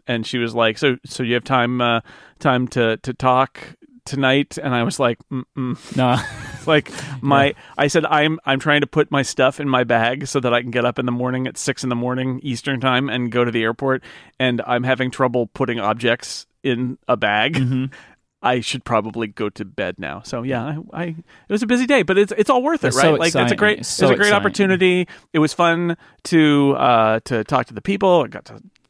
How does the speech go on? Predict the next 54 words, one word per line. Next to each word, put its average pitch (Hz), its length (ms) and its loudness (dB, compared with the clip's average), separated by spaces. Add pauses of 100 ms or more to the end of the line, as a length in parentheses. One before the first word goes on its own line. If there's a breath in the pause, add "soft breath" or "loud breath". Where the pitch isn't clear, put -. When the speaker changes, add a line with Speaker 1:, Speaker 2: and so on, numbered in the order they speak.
Speaker 1:
yeah, - 220 -18 (140)
see - 300 -10
Phil - 200 -14
Schiller, 180 560 2
and, 107 220 -2 (340 loud breath)
uh, 110 320 -2
we 117 100 -10 (100)
got 101 200 -6
a 98 40 -14
new 95 120 -10
product, 180 680 0
and 101 100 -6
we 95 60 -10
got 92 180 -14
to - 60 -20
do 98 120 -10
that 95 220 -10
interview 170 580 2
and 117 200 -4
put 135 140 -6
it 120 60 -6
all 113 100 0
together 120 340 -2
and 98 100 -10
drop 101 240 -4
something 101 220 -12
in 98 80 -10
embargo, 147 420 2
which 143 160 0
is 131 100 -6
awesome. 131 340 -4
So, 117 400 -4
yeah, 143 180 2 (100)
it 185 60 -4
was 190 100 2
all 190 100 2
good. 151 220 0 (200)
It 165 60 -8
was, 165 160 -4
uh, 175 180 4 (120)
it 170 100 -6
was, 185 260 -6
it - 40 -6
was 190 100 -4
fun. 226 200 0 (180)
And - 100 -4
Speaker 2:
Yeah. 156 80 0
Speaker 1:
then, 170 140 0
uh, 185 180 2 (600 soft breath)
and 170 100 -2
then 170 80 2
I, 170 120 2
I, 165 360 -4
I, 170 120 -4